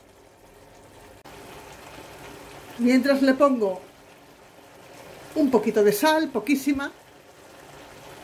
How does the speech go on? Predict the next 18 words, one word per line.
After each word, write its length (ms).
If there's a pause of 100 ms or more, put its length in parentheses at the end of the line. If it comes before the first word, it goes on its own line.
(1040)
Pasado 320
ese 180
ratito 400
corto, 420
la 120
misma 320
cantidad 460
de 100
agua 340 (420)
que 120
de 120
vino, 420 (960)
medio 340
vaso 420 (1800)
que 120
casi 300
los 160
cubra. 420